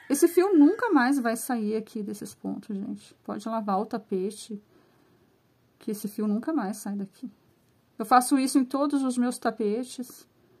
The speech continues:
E tem muitos anos eu faço crochê. Nem sei quantos anos que eu faço crochê, mas é mais de vinte anos.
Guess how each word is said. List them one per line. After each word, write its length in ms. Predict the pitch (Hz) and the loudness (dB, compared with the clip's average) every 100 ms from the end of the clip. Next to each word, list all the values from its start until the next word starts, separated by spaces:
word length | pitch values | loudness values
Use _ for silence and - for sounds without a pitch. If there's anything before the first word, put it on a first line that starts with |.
| _ _ _ _ 226 | _ _ _ _ -2
E 60 | |
tem 140 | 240 302 | 6 10
muitos 540 | 302 311 453 339 202 | 12 10 10 4 4
anos 360 | 196 254 220 196 | 2 2 -2 -4
eu 60 | |
faço 280 | 190 202 233 | -6 -6 -6
crochê. 600 | 226 208 - - 214 262 208 _ _ _ | -6 -6 -8 -12 -10 -12 -14 _ _ _
Nem 200 | 202 208 | -4 -4
sei 280 | 285 - 226 | -6 -2 -2
quantos 460 | 240 240 233 233 196 | 2 0 0 -6 -4
anos 260 | 185 202 | -4 -8
que 120 | - | -10
eu 60 | 196 | -8
faço 220 | 202 - | -6 -10
crochê, 300 | 190 180 202 | -12 -12 -8
mas 320 | 196 208 - - | -6 -6 -10 -8
é 80 | 196 | -4
mais 260 | 196 196 | -2 -4
de 80 | 220 | -4
vinte 320 | 214 202 - | -6 -8 -10
anos. 420 | 208 208 - _ | -12 -12 -18 _